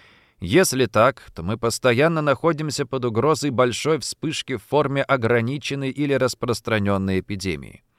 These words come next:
Первое, вероятно, имело место в ужасных условиях концентрационного лагеря в Терезинштадте.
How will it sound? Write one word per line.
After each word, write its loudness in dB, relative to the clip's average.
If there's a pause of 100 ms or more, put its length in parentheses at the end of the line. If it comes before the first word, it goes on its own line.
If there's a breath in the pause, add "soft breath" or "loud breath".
(400)
Первое, 4
вероятно, 2
имело 2
место -2
в -4
ужасных 0
условиях 0
концентрационного 0
лагеря 2
в -10
Терезинштадте. -4